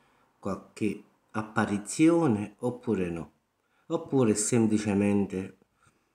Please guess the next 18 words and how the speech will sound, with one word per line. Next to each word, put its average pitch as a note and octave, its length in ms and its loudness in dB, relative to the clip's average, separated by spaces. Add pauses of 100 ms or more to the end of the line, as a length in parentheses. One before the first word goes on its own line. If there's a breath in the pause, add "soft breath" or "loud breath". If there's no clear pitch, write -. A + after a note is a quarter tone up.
(160)
un C3+ 240 2
normale G2 960 0
riflesso, G#2 1040 -2 (400)
che A#2 160 -4
ne G2 120 -2
so, F#2 360 -4 (480 soft breath)
il C3+ 160 -4
sole C3 400 4
no A2 260 4
perché - 400 -8
sta F#2+ 340 -4
giù, D#2+ 400 -8
la A2+ 160 2
luna A#2+ 380 4
neanche, G2+ 760 0
cosa B2 320 -2
potrebbe F2+ 580 -6
essere? A#2+ 880 -2